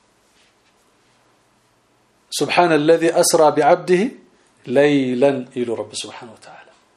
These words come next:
بقطر تخينو مسافر تبلو قياشاي، لكن نايليتي مقاشا تخينو مسافر وأسرى تلك، يعني أسرى بالليل تلك، بمعنى بليتي يقعز له سبز مالتي.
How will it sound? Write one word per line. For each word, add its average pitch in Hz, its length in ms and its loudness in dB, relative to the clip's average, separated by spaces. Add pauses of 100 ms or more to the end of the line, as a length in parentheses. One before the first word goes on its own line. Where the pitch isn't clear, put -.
(300)
بقطر 233 400 2
تخينو 214 460 4
مسافر 165 560 2
تبلو - 320 -12 (280)
قياشاي، 123 400 -2 (840)
لكن - 280 -2
نايليتي 254 420 4
مقاشا 202 420 2
تخينو 220 580 2 (1000)
مسافر 254 680 4 (180)
وأسرى 185 640 4
تلك، 233 520 2 (340)
يعني 156 480 2
أسرى 180 360 4
بالليل 147 380 0
تلك، 147 400 -2 (440)
بمعنى 143 480 0
بليتي 139 680 -2
يقعز 123 460 -4
له 110 180 -4
سبز 110 340 -10
مالتي. - 400 -20